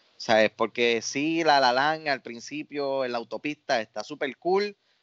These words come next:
pero eso no es un solo tiro, eso son múltiples tiros para aparentar que uno. Greatest Showman tiene sus números musicales chéveres, pero no están al nivel de este, ¿sabes? Eh, y creo que lo que lo hace,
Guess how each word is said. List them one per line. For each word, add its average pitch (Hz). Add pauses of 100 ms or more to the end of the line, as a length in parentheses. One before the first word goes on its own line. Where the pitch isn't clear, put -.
(260)
pero 104
eso 127
no 135
es 139
un 127
solo 113
tiro, 123
eso -
son 135
múltiples 143
tiros 175
para 117
aparentar 117
que -
uno. 139 (400)
Greatest 147
Showman 160
tiene 139
sus 170
números 156
musicales 135
chéveres, 147 (600)
pero 127
no 127
están 143
al 131
nivel 120
de 110
este, 90
¿sabes? 101
Eh, 113
y 131
creo 143
que 175
lo 185
que 175
lo 143
hace, 156